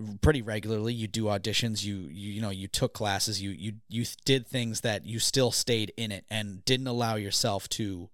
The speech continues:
form the walls again. But I definitely stopped, uh, doing acting and stuff, uh, especially, like, regularly.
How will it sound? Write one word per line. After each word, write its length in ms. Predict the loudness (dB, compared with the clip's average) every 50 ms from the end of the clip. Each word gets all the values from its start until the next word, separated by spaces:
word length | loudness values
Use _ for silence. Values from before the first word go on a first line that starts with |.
| _ _
form 500 | -8 -4 0 4 4 4 4 4 2 0
the 100 | 0 0
walls 380 | 2 2 2 4 4 2 2
again. 300 | 2 2 4 2 2 0 -2 -10 -20 -20 -18 -18 -18 -6 0
But 180 | 2 4 4 4
I 120 | 4 2
definitely 400 | 4 4 4 2 2 0 -2 0
stopped, 420 | 0 0 2 2 0 0 -2 -4 -6 -8 -8 -20 -20 -20 -20 -20 -12 -6
uh, 380 | -4 -4 -4 -4 -6 -8 -10 -10 -8 -2
doing 320 | 0 2 2 2 0 0
acting 420 | 2 2 2 2 2 0 -4 -4
and 100 | -4 -4
stuff, 400 | -4 -2 -2 -2 -4 -4 -8 -10 -8 -4
uh, 220 | -4 -4 -4 -4 -6
especially, 420 | -6 -4 -2 0 0 2 2 0 0
like, 240 | 0 -4 -6 -8 -10 -10
regularly. 720 | -8 -4 -4 -4 -4 -4 -4 -6 -6 -6 -8 -8 -10 -12